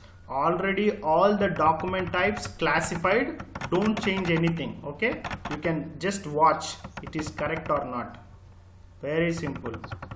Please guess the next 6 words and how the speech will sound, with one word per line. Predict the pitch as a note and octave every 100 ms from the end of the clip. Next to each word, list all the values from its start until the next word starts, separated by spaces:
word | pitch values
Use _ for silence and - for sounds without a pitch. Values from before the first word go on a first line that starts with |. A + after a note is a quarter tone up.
| - - - - - - - - C3+
okay? | C3+ G3+ A#3 - - - - - - - - - - - - -
Example, | C#3+ C#3 F3 F3+ F3 F#3 F#3+ - - - - - - - - -
uh, | C3+ C#3 C#3 C#3 - - - - - - - - - - - - - - - -
K | - E3 D#3+
Z, | E3 G#3 A3 - -
example | D3 C#3 D#3+ D#3+ D#3+